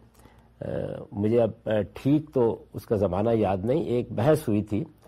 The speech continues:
جس میں ہماری طرف سے معز امجد صاحب نے کچھ مضامین لکھے تھے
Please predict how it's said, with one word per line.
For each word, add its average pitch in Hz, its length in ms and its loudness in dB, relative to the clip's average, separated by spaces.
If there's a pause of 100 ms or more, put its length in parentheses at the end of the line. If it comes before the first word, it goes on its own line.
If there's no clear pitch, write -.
(380)
جس 101 280 -4
میں 117 120 4
ہماری 92 380 0
طرف 127 300 2
سے 117 160 2
معز 95 320 2
امجد 98 340 0
صاحب 131 260 4
نے 135 200 -2
کچھ 117 180 -6
مضامین 107 460 0
لکھے 113 300 0
تھے 151 180 -6